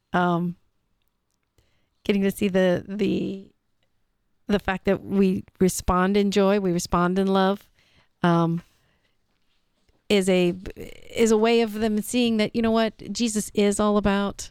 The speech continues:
just love. And so we have to just watch our, you know, help ourselves not go to a place of, like, uh, fear of, like, "Oh, what's someone gonna say to me?" or whatever,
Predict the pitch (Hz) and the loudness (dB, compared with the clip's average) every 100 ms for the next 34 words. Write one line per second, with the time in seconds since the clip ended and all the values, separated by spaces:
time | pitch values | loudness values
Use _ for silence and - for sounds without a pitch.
0 | - 202 - 165 151 156 - - 196 185 | -6 -6 -4 -2 -2 -4 -12 -4 -2 0
1 | 196 180 180 - - - 208 196 - 208 | 2 2 0 -4 -16 -4 -2 -2 -4 -8
2 | - 170 - 190 180 - - _ 226 180 | -2 -2 -2 -2 -2 -6 -18 _ -4 -2
3 | 160 170 _ _ _ _ _ _ _ _ | -2 -6 _ _ _ _ _ _ _ _
4 | _ _ _ - 240 226 196 208 180 196 | _ _ _ -4 -2 0 0 0 -2 0
5 | 190 202 214 208 208 190 185 - - 180 | 0 2 0 -2 -2 0 0 -2 -4 0
6 | 180 - 185 180 175 - - 175 175 165 | 0 0 0 2 0 -4 -2 0 0 -2
7 | - 170 156 170 - - - _ _ _ | -2 -2 0 -2 -6 -18 -20 _ _ _
8 | _ _ _ 139 92 71 - 202 190 226 | _ _ _ -6 -4 -4 -4 -2 0 0
9 | 269 254 180 175 190 190 185 - 190 175 | 0 -2 0 -2 0 0 0 0 -2 0
10 | 175 170 190 175 175 165 165 175 175 170 | 0 0 0 0 2 2 2 0 0 0
11 | 170 170 | 0 0